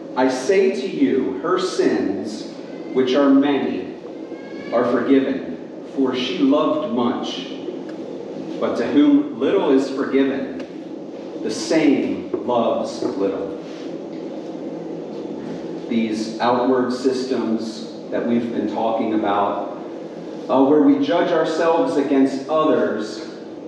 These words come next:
they don't allow for forgiveness. And so they don't allow for love, or grace, or acceptance.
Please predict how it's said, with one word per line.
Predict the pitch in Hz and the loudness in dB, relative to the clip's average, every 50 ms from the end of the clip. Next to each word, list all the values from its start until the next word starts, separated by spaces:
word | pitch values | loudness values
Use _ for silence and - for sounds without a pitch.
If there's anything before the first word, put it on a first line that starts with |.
| - - | -8 -2
they | 120 135 | 0 2
don't | 127 127 - 180 | 2 4 6 6
allow | 175 160 165 165 170 170 170 - | 6 6 4 4 4 2 2 2
for | - 117 110 - | 0 -2 -2 -2
forgiveness. | 113 107 - - 98 98 - 92 90 87 - - - - - - - - - - - - - - - - - - - - - - - - - | -2 -4 -2 -2 -2 -2 0 -2 -2 -4 -4 -6 -8 -10 -10 -10 -10 -10 -10 -10 -10 -10 -10 -10 -10 -10 -10 -10 -10 -10 -10 -10 -10 -6 -4
And | 101 - | -4 0
so | - 135 127 | 2 2 4
they | 117 117 120 | 4 4 4
don't | 135 135 135 | 4 4 4
allow | 127 117 120 117 117 117 117 117 | 4 4 2 2 2 2 2 0
for | 117 113 | 0 0
love, | - - 104 101 101 104 110 - - - - - - - - - - - - - - - - - 90 92 | 0 0 2 2 2 2 0 0 -2 -4 -6 -10 -12 -12 -12 -12 -12 -12 -10 -10 -10 -10 -10 -8 -8 -6
or | 95 | -6
grace, | 92 - 104 101 95 95 101 - - - - - - - - - - - - - - - - - - - - - - | -4 0 0 2 4 4 2 2 0 -4 -6 -8 -10 -12 -12 -12 -12 -12 -12 -12 -12 -12 -12 -10 -10 -10 -8 -4 -2
or | 98 101 | -2 -2
acceptance. | - - - - 131 127 127 123 - 98 90 87 - - - - - - - | -2 -2 0 2 2 2 2 2 0 -2 -2 -4 -4 -6 -8 -8 -8 -8 -10